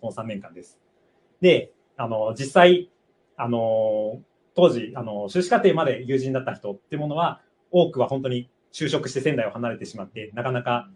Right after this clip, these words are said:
会ってコミュニケーションを取ったりすることは難しかったですし、と、私が所属していた大学の研究室のメンバーは、と、ほぼ外国人留学生。で、と、何もかもその文化が違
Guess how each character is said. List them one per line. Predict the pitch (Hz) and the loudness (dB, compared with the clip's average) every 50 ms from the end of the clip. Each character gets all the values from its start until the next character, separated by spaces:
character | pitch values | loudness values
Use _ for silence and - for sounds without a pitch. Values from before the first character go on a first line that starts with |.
| _ _ | _ _
会 | - 131 127 | -10 -10 -8
っ | - | -6
て | - 117 | -8 -8
コ | - 123 | -6 -4
ミ | 120 | -6
ュ | 120 | -4
ニ | 117 | -4
ケ | - 117 | -4 -6
ー | |
シ | 104 104 | -8 -8
ョ | |
ン | |
を | 98 | -14
取 | _ | _
っ | - | -10
た | 117 | -10
り | 104 101 95 | -8 -8 -10
す | - - | -14 -16
る | - | -14
こ | 120 117 | -10 -8
と | |
は | 110 101 | -8 -8
難 | 95 101 98 - - 98 | -10 -12 -14 -14 -16 -18
し | - - | -12 -12
か | 120 | -12
っ | 117 - | -10 -10
た | 117 | -12
で | 117 113 | -14 -14
す | - - | -14 -8
し、 | - 202 185 135 - - _ _ _ _ _ _ _ _ | -4 -2 -2 -2 -4 -8 _ _ _ _ _ _ _ _
と、 | 139 127 123 | 0 2 2
私 | 131 131 170 151 - - - | 4 4 2 2 2 2 4
が | 170 160 151 | 4 4 4
所 | - 147 147 | 4 0 -4
属 | 147 - - 156 151 | -6 -6 -6 -6 -8
し | 151 - | -8 -6
て | - 160 | -6 -6
い | 156 | -4
た | 151 123 107 | -4 -4 -2
大 | 131 131 135 | 0 0 0
学 | 135 131 - 127 | 0 0 -2 -4
の | 123 127 | -6 -4
研 | - 175 196 | -4 -2 0
究 | 196 220 190 | 0 0 0
室 | 190 - - 117 101 - _ _ - | 0 -2 -8 -14 -14 -14 _ _ -10
の | 123 120 | -8 -6
メ | 131 143 139 | -4 -4 -2
ン | 131 | -2
バ | 123 110 110 | -2 -2 0
ー | 120 | 0
は、 | 135 143 135 110 - - _ _ _ _ _ _ _ | 2 2 2 0 -2 -8 _ _ _ _ _ _ _
と、 | - 127 117 113 110 104 98 - | -4 -2 -2 -2 -2 -4 0 2
ほ | 202 190 | 2 4
ぼ | 139 - - - _ _ _ _ _ | 4 2 -2 -6 _ _ _ _ _
外 | - 139 135 131 | -2 -2 -2 0
国 | 135 123 135 | -2 -2 -2
人 | 123 120 120 | -2 -4 -4
留 | 117 113 113 | -6 -6 -6
学 | 107 101 - | -6 -6 -8
生。 | - - 95 85 - _ _ _ _ _ _ _ _ _ 156 | -8 -12 -14 -14 -14 _ _ _ _ _ _ _ _ _ -4
で、 | 170 170 156 - - _ _ _ _ _ _ - | -2 -2 -2 -2 -4 _ _ _ _ _ _ -4
と、 | 131 117 110 107 107 - - _ _ _ _ _ _ 143 | -2 0 0 -2 -4 -6 -10 _ _ _ _ _ _ -4
何 | 143 165 180 180 | 0 2 2 2
も | 151 131 | 2 2
か | 151 143 | 2 2
も | 123 110 98 92 - | 2 0 -4 -6 -8
そ | - 117 | -10 -10
の | 113 | -4
文 | 107 170 233 240 | 0 0 2 2
化 | - | 2
が | 131 123 | 2 0
違 | 120 - | -2 -2